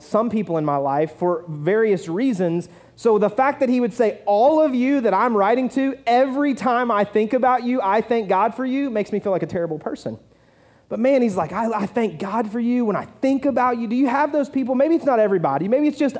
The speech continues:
a person or three people or eight people. But, like, when you think about them, you're thankful for them. Like, you're thankful that you are in life with them.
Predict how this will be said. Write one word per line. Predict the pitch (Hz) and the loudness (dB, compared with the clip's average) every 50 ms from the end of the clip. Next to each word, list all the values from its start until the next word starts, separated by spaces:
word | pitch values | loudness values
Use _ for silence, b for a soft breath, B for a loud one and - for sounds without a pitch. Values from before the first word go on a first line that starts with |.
| - | 0
a | 185 185 185 185 | 2 4 4 2
person | 180 - - 185 180 180 - - 202 196 196 B B B B | 2 0 0 0 0 -2 -2 -4 -4 -4 -4 B B B B
or | - 214 | -2 -2
three | 214 214 233 226 233 233 233 | -2 0 -2 0 0 0 0
people | 196 - 226 226 226 202 233 220 | 0 0 0 -2 0 2 2 2
or | 220 202 - | 2 2 0
eight | - 202 214 208 - | 0 0 0 -2 -4
people. | - 214 208 196 202 | -6 -6 -4 -2 -2
But, | 175 196 185 | -2 0 0
like, | 196 185 190 | 0 0 2
when | 185 180 185 | 2 2 2
you | 208 262 302 302 | 2 4 2 2
think | 226 - - - 233 233 240 262 247 | 0 -2 -2 0 2 4 4 4 2
about | 269 254 214 226 214 220 226 196 190 | 0 0 2 2 2 2 0 0 0
them, | 202 214 220 226 240 247 254 247 247 B B B B B B B | 0 2 2 2 2 0 -2 -4 -6 B B B B B B B
you're | 277 320 330 | -8 -8 -8
thankful | - - 233 175 214 294 294 - 269 180 | -4 -4 -2 -2 -2 -2 -2 -2 -2 -4
for | - - 147 | -2 -6 -10
them. | 117 110 107 87 80 - - _ _ b b b b b b b b b b b | -10 -10 -12 -14 -14 -20 -20 _ _ b b b b b b b b b b b
Like, | 208 208 - | -10 -8 -4
you're | 240 320 330 | -2 -2 -2
thankful | - - - - 269 226 254 294 262 - - - 214 196 190 185 190 | -2 -4 -4 -2 0 2 2 0 0 -4 -4 -2 0 2 2 2 2
that | 175 185 165 170 | 2 0 -2 0
you | 170 196 226 269 277 | -2 0 2 4 4
are | 240 214 202 196 - | 4 4 2 0 0
in | 220 220 233 240 240 240 233 - - | 0 2 4 4 2 2 0 -2 -2
life | 170 165 175 185 202 196 185 175 170 170 175 170 - - | -2 0 2 2 2 2 2 2 2 0 0 -2 -6 -10
with | 151 147 160 170 190 208 190 175 165 | -6 -2 2 4 4 4 4 2 0
them. | 185 170 147 113 | 0 0 0 -2